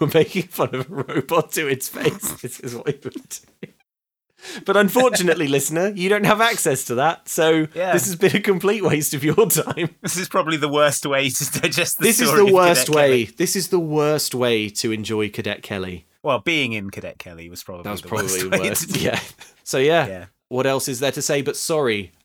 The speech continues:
Speaker 2: I just, I just wanna
Speaker 1: Oh,
Speaker 2: say,
Speaker 1: yeah,
Speaker 2: I
Speaker 1: go
Speaker 2: wanna
Speaker 1: on,
Speaker 2: say
Speaker 1: go
Speaker 2: as
Speaker 1: on.
Speaker 2: well, to any of our listeners who are in the military, I'm not, like, having a go.
Speaker 1: No. No.
Speaker 2: Or anything.
Speaker 1: Not at people who are in the military.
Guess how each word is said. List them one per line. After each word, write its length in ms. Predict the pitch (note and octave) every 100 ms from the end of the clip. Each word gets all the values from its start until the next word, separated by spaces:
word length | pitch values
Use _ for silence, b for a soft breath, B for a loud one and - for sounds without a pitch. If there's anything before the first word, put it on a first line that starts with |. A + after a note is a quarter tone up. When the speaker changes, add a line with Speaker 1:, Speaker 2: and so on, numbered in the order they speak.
| _ D#3
Speaker 2:
I 60 |
just, 240 | D#3+ - -
I 120 | D3
just 200 | D#3+ -
wanna 120 | F#3 E3
Speaker 1:
Oh, 20 |
Speaker 2:
say, 60 | E3
Speaker 1:
yeah, 100 | D3
Speaker 2:
I 20 |
Speaker 1:
go 60 | D3+
Speaker 2:
wanna 100 | B2
Speaker 1:
on, 40 |
Speaker 2:
say 180 | A2+ C3+
Speaker 1:
go 80 | C3
Speaker 2:
as 40 |
Speaker 1:
on. 60 | A#2
Speaker 2:
well, 160 | G#2+ G2+
to 120 | D3+
any 180 | E3 F3
of 100 | E3
our 80 | D#3+
listeners 380 | C#3+ - B2+ -
who 80 |
are 160 | B2 B2
in 60 | A2
the 60 |
military, 380 | G2+ G2 - F#2+
I'm 120 | G2+
not, 260 | B2+ B2+ -
like, 220 | G#2 G#2
having 260 | A2 G2+ G2+
a 60 |
go. 220 | G2+ E2 D2
Speaker 1:
No. 380 | B2+ F#2+ F2 - _ _
No. 340 | E4+ D3+ F#2 -
Speaker 2:
Or 140 | A2 F#2
anything. 260 | F2+ - A#2
Speaker 1:
Not 100 | C3
at 80 |
people 240 | B2+ A2+ A2
who 100 | G#2+
are 180 | G2+ F#2+
in 80 |
the 60 | F#2+
military. 540 | G2 F#2 - F#2+ F2+